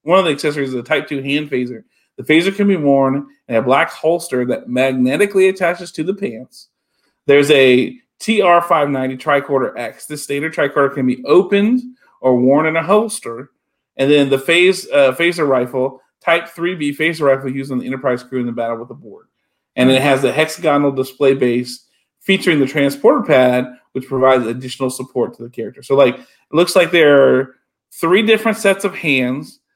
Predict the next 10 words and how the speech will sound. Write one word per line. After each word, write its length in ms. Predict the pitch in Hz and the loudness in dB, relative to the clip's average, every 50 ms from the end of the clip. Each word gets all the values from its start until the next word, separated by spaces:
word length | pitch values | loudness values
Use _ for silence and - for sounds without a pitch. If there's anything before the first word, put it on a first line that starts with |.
| _ _ _ _ _ | _ _ _ _ _
There's 280 | - 135 131 131 131 131 | 2 4 4 4 2 0
the 100 | 135 131 | -4 -8
tricorder, 1000 | - - - 156 156 175 - - - 185 180 180 180 190 190 190 190 202 - _ _ _ _ _ | -6 -2 0 2 2 2 0 0 -2 0 2 4 4 4 4 2 0 -2 -6 _ _ _ _ _
there's 200 | - 135 131 131 | -4 -2 -2 -2
the 80 | 131 127 | -4 -10
phaser, 760 | 127 - - 170 170 165 165 160 160 165 160 156 156 151 156 - _ _ _ _ _ _ _ _ - | -10 -6 -2 0 0 0 0 -2 -4 -4 -4 -4 -4 -6 -8 -14 _ _ _ _ _ _ _ _ -6
and 140 | 131 127 131 | -4 -4 -4
the 60 | - | -2
phase 320 | - - 151 151 147 139 | 0 0 0 0 0 0
rifle, 600 | 143 139 135 131 131 - 139 131 127 123 127 - | 2 2 2 2 0 0 -2 -2 -4 -4 -6 -10